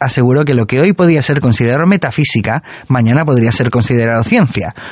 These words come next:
lo cual invalida el falsacionismo como forma certera de resolver el problema. Curiosamente, para Popper, la selección natural, argumentando que tan solo dice que los supervivientes sobreviven, lo cual es una tautología.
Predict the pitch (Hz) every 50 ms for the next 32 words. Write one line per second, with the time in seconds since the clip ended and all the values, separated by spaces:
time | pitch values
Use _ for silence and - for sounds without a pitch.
0 | - - - 123 120 147 165 143 - - 170 156 139 131 120 120 135 156 160 143
1 | 113 107 - 127 110 - 127 - - 123 131 160 156 - 170 170 160 156 131 123
2 | 117 - - 156 175 175 170 151 - - 110 101 - - 143 123 113 117 113 107
3 | 107 104 - 110 104 107 120 120 104 98 - 95 92 90 76 69 98 110 - _
4 | - - - - - - - - - - 151 151 147 175 175 185 185 170 147 135
5 | 139 131 120 117 151 156 143 170 156 156 127 - 123 117 101 - 165 175 175 175
6 | 156 120 127 123 143 143 104 101 107 170 - - 127 120 120 120 113 113 107 104
7 | - 151 147 127 107 113 113 113 107 101 - 147 143 131 120 135 131 - 113 98
8 | - 104 - 127 - - - - - - - 127 123 - - 127 107 123 113 110
9 | 110 110 113 131 143 143 139 127 - 135 131 131 123 120 127 135 120 98 95 127
10 | - - - _ - - 107 98 113 117 127 123 - 117 107 104 98 - 101 101
11 | 95 - 95 87 87 - - - - -